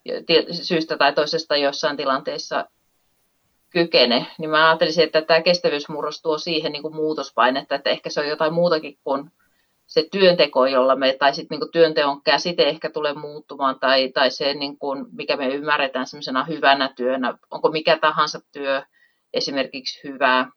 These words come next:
onko joku muu yhteiskunnallinen toiminta sellaista, joka itse asiassa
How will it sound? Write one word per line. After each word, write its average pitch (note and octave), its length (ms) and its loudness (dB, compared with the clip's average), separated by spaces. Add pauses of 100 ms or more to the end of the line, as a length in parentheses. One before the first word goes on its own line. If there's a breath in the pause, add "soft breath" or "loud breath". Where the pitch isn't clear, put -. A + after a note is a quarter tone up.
(680)
onko D#3 140 4
joku E3 260 6
muu E3+ 340 2
yhteiskunnallinen D3 920 0
toiminta D3 440 -2
sellaista, D3 500 0
joka C3 260 2
itse B2 240 -2
asiassa B2 520 -4